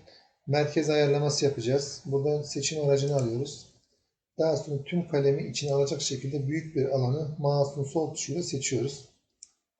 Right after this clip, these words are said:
Kalemin tamamı seçili olduktan sonra yine mouse'un sol tuşuyla kalemimizin ucunu çalışma düzlemindeki çizim alanındaki merkez noktasına getiriyoruz.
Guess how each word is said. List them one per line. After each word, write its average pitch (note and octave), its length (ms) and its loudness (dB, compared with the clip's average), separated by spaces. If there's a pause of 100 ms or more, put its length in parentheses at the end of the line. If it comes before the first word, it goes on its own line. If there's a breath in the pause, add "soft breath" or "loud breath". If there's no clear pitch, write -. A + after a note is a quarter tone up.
(520)
Kalemin E3+ 320 2
tamamı E3+ 400 4
seçili D#3+ 320 -2
olduktan D3+ 440 2
sonra C3+ 280 0
yine D3 220 2
mouse'un D3 460 -2
sol D#3 260 0
tuşuyla B2 480 -2 (1400 loud breath)
kalemimizin D3+ 720 0
ucunu C#3+ 460 0 (120)
çalışma C#3+ 600 0
düzlemindeki B2 760 -2 (180)
çizim D3 260 -6
alanındaki A#2+ 520 -2
merkez C#3 480 2
noktasına B2+ 480 -4
getiriyoruz. C#3 760 -4